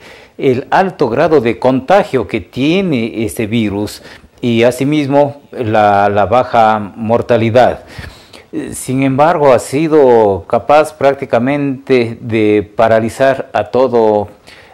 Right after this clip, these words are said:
el planeta. ¿Y qué esperamos ahora? ¿Qué,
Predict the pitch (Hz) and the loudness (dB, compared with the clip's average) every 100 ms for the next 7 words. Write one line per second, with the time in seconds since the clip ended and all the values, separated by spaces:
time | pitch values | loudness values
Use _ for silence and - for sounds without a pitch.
0 | - _ - 123 107 101 - 120 123 165 | -20 _ -6 -4 -2 -6 -2 0 2 0
1 | 143 - 90 101 127 120 113 - 165 - | -2 -4 -4 -6 -4 -2 -2 -2 -2 0
2 | 170 196 175 147 147 127 90 - - 156 | 2 2 0 2 4 4 0 -2 -4 -4
3 | - | -8